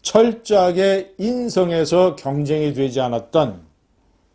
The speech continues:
인성, 인성과 품격과 인간성에서 상대가 되지 않았던 인성의 추락자.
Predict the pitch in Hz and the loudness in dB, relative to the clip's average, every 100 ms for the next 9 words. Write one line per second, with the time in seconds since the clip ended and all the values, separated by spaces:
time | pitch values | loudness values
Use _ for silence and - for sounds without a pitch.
0 | _ _ _ _ _ _ _ _ - 170 | _ _ _ _ _ _ _ _ 0 2
1 | 190 180 180 185 196 175 185 185 180 175 | 4 6 4 2 0 2 4 4 2 4
2 | 185 185 180 175 - 156 147 147 - 170 | 4 6 2 -2 -10 -8 -4 -4 0 2
3 | 165 170 151 160 185 185 175 170 151 147 | 2 0 -4 -4 -2 0 -2 -4 -6 -2
4 | 175 180 - _ - - 180 180 170 175 | 0 0 -2 _ -12 -2 -2 0 0 0
5 | 170 160 151 156 147 143 135 90 82 _ | 0 -4 -6 -6 -6 -8 -14 -14 -20 _
6 | _ _ _ _ _ _ _ _ _ _ | _ _ _ _ _ _ _ _ _ _
7 | _ _ _ _ _ _ _ _ _ _ | _ _ _ _ _ _ _ _ _ _
8 | _ _ _ _ _ _ _ - _ _ | _ _ _ _ _ _ _ -20 _ _
9 | _ _ _ _ _ _ _ _ _ _ | _ _ _ _ _ _ _ _ _ _
10 | _ _ _ _ _ _ _ - 180 202 | _ _ _ _ _ _ _ 2 6 6
11 | 175 190 202 190 - 208 202 - 123 98 | 6 4 4 0 2 2 2 -6 -12 -12